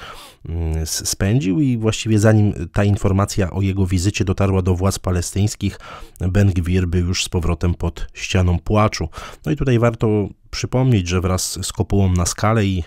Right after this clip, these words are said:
meczetem Al-Aqsa Wzgórze Świątynne jest trzecim, e, najświętszym miejscem islamu.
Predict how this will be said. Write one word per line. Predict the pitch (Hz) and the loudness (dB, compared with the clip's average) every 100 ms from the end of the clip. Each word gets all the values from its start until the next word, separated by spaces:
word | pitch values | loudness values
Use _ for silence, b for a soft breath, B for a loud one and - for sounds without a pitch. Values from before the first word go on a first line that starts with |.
| - | -4
meczetem | 87 - 98 90 - | -6 -4 -2 -2 -2
Al-Aqsa | 90 73 90 - 92 92 B B B B - | -4 -2 -4 -4 -4 -6 B B B B -10
Wzgórze | 87 87 92 92 92 | -6 -4 0 2 2
Świątynne | - 90 - 87 95 98 | 2 -2 0 0 2 2
jest | 90 - - 85 | 0 -4 -6 -6
trzecim, | - - 98 98 90 87 | -2 -2 0 0 0 -4
e, | - 87 87 | -6 -2 0
najświętszym | 92 95 - 92 - 95 90 | 0 0 0 -2 0 0 0
miejscem | 92 - 95 | -2 -2 -4
islamu. | 95 - 131 139 92 | -4 -2 2 4 2